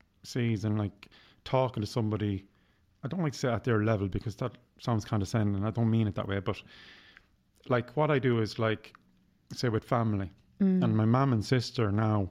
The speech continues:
Speaker 1: are
Speaker 2: Mm-hmm.
Speaker 1: basically big time. At the start, they weren't. And in fairness, yes, at the start of this,
Speaker 2: Mm-hmm.
Speaker 1: maybe there was a, a case to be made for being, you know, for being careful and all that stuff.
Speaker 2: Yeah.
Speaker 1: I think that time is long gone. I mean, the curve is
Speaker 2: Yes.
Speaker 1: long flattened.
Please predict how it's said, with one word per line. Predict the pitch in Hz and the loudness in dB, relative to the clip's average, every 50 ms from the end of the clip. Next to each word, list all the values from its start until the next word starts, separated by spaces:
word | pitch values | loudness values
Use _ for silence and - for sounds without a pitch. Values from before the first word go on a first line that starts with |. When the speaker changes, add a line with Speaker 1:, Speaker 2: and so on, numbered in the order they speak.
| - _ _ _ _ _ _ - | -8 _ _ _ _ _ _ -2
Speaker 1:
are | 117 107 107 104 101 | 0 0 2 0 0
Speaker 2:
Mm-hmm. | 90 87 87 | -2 -2 -2
Speaker 1:
basically | 123 117 117 117 - - 113 104 95 | 0 0 0 -2 -2 -4 -4 -2 -4
big | 92 - - 117 110 117 | -2 -2 -2 -2 -2 -2
time. | - 113 107 101 95 95 - _ _ _ _ _ - 139 - | -2 0 0 0 0 -2 -4 _ _ _ _ _ -6 -4 -2
At | - 117 | -2 -4
the | - 113 | -4 -4
start, | - - 135 143 147 - | -2 0 0 0 0 0
they | 120 | 0
weren't. | 107 117 113 107 - 104 95 - | 2 2 2 0 0 -4 -4 -2
And | 110 104 101 110 - - | -2 -2 -2 -2 -2 -2
in | 151 147 | -2 -2
fairness, | - 226 240 190 160 131 - - - - - _ - - - - _ _ | 0 0 2 2 2 0 -2 -4 -10 -20 -20 _ -20 -20 -20 -20 _ _
yes, | - 131 120 107 - | 0 0 0 0 0
at | 127 101 | -2 -2
the | 110 | -2
start | - - 123 120 120 107 | -2 0 0 0 0 0
of | 104 95 | -2 0
this, | 117 110 104 - - - - | 0 0 0 -2 -6 -12 -20
Speaker 2:
Mm-hmm. | - _ _ _ - - | -20 _ _ _ 0 2
Speaker 1:
maybe | 123 117 117 120 117 104 101 98 - - | 2 2 2 2 0 0 -2 -4 -4 -4
there | - 110 | -2 -2
was | 101 107 98 101 120 - - _ _ - | 0 -2 -2 -4 -8 -12 -14 _ _ -12
a, | - - - | -12 -6 -6
a | 123 - | -6 -6
case | - - 120 113 101 - | -4 -2 -2 -2 -2 -4
to | - 117 | -6 -6
be | 104 107 | -4 -2
made | 110 110 110 98 - | -2 -2 -2 -4 -4
for | - 120 | -4 -2
being, | 101 110 110 107 107 104 98 - - - _ _ _ _ _ _ _ _ _ _ _ _ _ _ _ - - | 0 2 2 2 2 0 -2 -4 -10 -20 _ _ _ _ _ _ _ _ _ _ _ _ _ _ _ -4 0
you | 143 | 2
know, | 127 110 92 | 2 2 2
for | - - 117 | 2 2 2
being | 95 - 110 101 | 2 2 0 0
careful | 98 - 110 107 101 - - 107 101 | 0 0 0 0 0 -2 -2 -2 -2
and | 104 104 | 0 0
all | 104 101 | 0 0
that | 101 95 - - | 0 -2 -4 -6
stuff. | - - 101 90 - - - - | -4 -2 -2 -2 -4 -10 -10 -4
Speaker 2:
Yeah. | 190 175 170 160 156 185 - - | -2 -2 -2 -2 -6 -8 -8 -8
Speaker 1:
I | 143 | -6
think | 131 196 208 165 - | -2 -2 0 0 0
that | 147 139 - | 0 -2 0
time | - 120 113 107 104 | 0 0 0 0 0
is | 95 95 | -2 -2
long | 113 110 104 104 101 95 | -2 -2 -2 -2 -2 -4
gone. | 101 98 98 92 90 92 | -4 -4 -6 -6 -6 -6
I | |
mean, | 104 107 104 104 | -4 -4 -2 -2
the | 98 110 | -2 -4
curve | - - 131 127 123 107 | -2 0 2 2 2 2
is | 113 104 107 | 0 0 0
Speaker 2:
Yes. | |
Speaker 1:
long | 120 113 113 110 101 | 0 0 0 0 -2
flattened. | - - 113 110 107 - - 110 107 - | -2 -2 -2 -2 -2 0 -2 -2 -2 -2